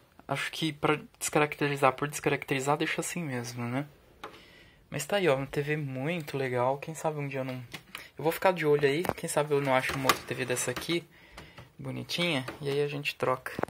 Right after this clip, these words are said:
Aqui ela é transparentezinha, né? Eu achei isso aqui muito legal, eu gosto dessas T Vs transparentes, apesar que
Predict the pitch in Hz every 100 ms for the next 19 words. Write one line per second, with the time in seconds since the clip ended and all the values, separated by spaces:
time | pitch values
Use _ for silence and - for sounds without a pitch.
0 | - - - - - - - - - -
1 | - 135 - 135 135 139 135 - 139 139
2 | - 127 135 185 165 143 170 185 - 151
3 | 143 - 160 151 - 147 160 - 147 131
4 | 131 147 143 135 147 - 139 - 127 123
5 | 135 - 127 143 - 156 160 170 175